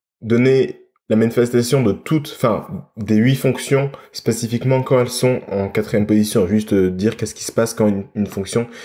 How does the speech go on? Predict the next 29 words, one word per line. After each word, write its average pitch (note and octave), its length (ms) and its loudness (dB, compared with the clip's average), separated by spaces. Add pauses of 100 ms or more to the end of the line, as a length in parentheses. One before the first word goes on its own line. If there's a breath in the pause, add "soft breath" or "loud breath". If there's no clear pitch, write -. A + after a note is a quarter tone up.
(200 loud breath)
est - 140 -2
en G2+ 40 2
quatrième, A2 640 0
euh, G2 160 0
position. G2 520 -2
Et - 20 -4
c'était A#2+ 240 0
une A#2+ 220 0
question, B2 540 0
pardonnez-moi, G#2+ 680 2
c'était A2+ 320 -8
une F#2+ 120 -10
question A#2+ 460 -4
de, A#2+ 340 2 (420 soft breath)
de G#2+ 160 2
Gilles D3 480 2 (120)
et B2 120 2
Jaune. F#2 320 0 (1300 loud breath)
Les C3+ 400 0
fonctions G#3+ 460 0
qui D3 80 -4
sont B2+ 140 0
en A#2 40 0
quatrième E3 340 2
position, D3 380 -2
les F3 100 4
fonctions, A#2 540 0
euh, F2+ 240 0
inférieures, B2 760 2